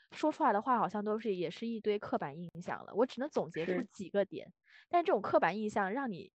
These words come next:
Speaker 1: 有的时候就会让人觉得不舒服，就是它并不是我展现，
Speaker 2: 嗯。
Speaker 1: 我，我感受到的全部，但是我只能用这些话把它描述出来，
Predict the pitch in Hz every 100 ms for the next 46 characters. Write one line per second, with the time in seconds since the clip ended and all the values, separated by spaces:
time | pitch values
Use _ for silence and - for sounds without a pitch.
0 | _ 214 214 180 - 381 370 320 311 226
1 | 240 196 226 233 - 240 240 170 - 285
2 | 254 - _ _ _ - 370 196 349 262
3 | 302 214 139 - _ _ - 240 165 -
4 | 269 202 - 196 180 - - - 240 -
5 | 233 226 190 - 165 165 208 175 247 285
6 | 302 - 151 196 226 220 220 240 165 175
7 | 175 175 190 - -